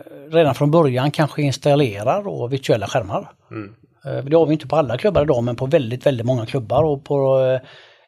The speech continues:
Speaker 1: i princip alla nya så installerar, installerar vi det direkt faktiskt. Det är en sån bit då man möter upp då, ja, men den virtuella träningen till exempel är då alltså att du kan, du,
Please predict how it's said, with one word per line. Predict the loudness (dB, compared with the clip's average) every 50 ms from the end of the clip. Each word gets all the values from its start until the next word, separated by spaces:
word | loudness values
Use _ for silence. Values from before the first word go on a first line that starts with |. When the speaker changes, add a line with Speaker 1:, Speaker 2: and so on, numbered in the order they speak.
| -10 -10
Speaker 1:
i | -8
princip | -2 0 0 0 2 -2 -2 2
alla | 2 2 2 4 2 4
nya | 4 2 2 0 0 -2 -2 -2
så | -2 -2
installerar, | -2 -4 -2 -4 -4 -2 -2 -2 -2 -2 -2 -4 -4
installerar | -4 -4 -2 0 0 0 0 0
vi | -2 -6 -6
det | -8 -8
direkt | -10 -10 -8 -8 -10 -12 -16 -20 -12
faktiskt. | -12 -10 -10 -12 -14 -16 -18 -18 -18 _ _ _ -6
Det | -2 0
är | 0
en | 2 2
sån | 2 2 2 4 2
bit | 0 0 0 -4
då | -4 -2
man | 0 2 2 4
möter | 4 2 0 0 -2 -4
upp | -4 -4 -6 -6
då, | -4 -4 -4 -4 -6
ja, | -6 -4
men | -2 0
den | 0 -2
virtuella | -2 -4 0 2 2 2 2 -2 -10 -4
träningen | 0 0 0 0 -2 -8 -12 -12
till | -8 -6 -6
exempel | -4 -4 -4 -6 -8 -8 -8 -6 -4
är | -4 -2
då | -2 -4
alltså | -6 -6 -4 -6
att | -6 -6 -6
du | -8 -4
kan, | -2 -2 -2
du, | 0 -2 -2 -4 -4